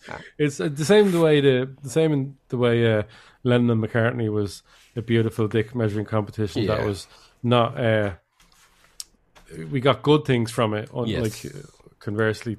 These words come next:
Speaker 1: to, and, and even Watch the Throne is definitely one of the biggest dick measuring competitions in the
Speaker 2: One hundred percent.
Speaker 1: world when you have Jay-Z and Kanye going up against each other at the
Speaker 2: Yeah.
Speaker 1: peak of both of their fames. Uh, th-,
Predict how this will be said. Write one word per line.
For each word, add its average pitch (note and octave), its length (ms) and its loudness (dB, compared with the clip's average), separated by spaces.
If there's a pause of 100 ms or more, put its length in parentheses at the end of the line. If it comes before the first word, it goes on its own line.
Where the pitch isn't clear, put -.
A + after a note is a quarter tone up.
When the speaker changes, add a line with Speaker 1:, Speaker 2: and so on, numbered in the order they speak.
Speaker 1:
to, - 200 -10
and, B2 180 -2 (140)
and B2+ 320 -2 (320)
even B2+ 280 -4
Watch A#2+ 220 0
the A2+ 80 -14
Throne G#2+ 340 -2
is F#2+ 100 -6
definitely A#2+ 460 -4
one A#2 180 0
of A2 60 -2
the A2 100 0
biggest G#2+ 400 -4
dick A2+ 180 -6
measuring G#2+ 300 -4
competitions G#2 360 -8
in G2 40 -10
the G#2 60 -4
Speaker 2:
One G2 100 -4
hundred F#2+ 160 -4
percent. A2+ 220 0
Speaker 1:
world A2 360 2 (500)
when G#2+ 120 -6
you G#2+ 80 -2
have G#2 340 -2 (280)
Jay-Z G#2+ 600 -2
and G2+ 420 -6 (200)
Kanye G#2 420 -2
going G#2+ 240 0
up A2 100 -4
against G#2+ 280 -2
each A2+ 60 -2
other G#2 220 -2
at A#2 140 -6
the - 80 -2
Speaker 2:
Yeah. - 80 -10
Speaker 1:
peak A#2 380 -4
of C#3+ 240 -8
both A#2 260 2
of A2+ 60 -10
their A2 140 -2
fames. A2 580 -4 (520)
Uh, A2 320 0 (200)
th-, - 140 -10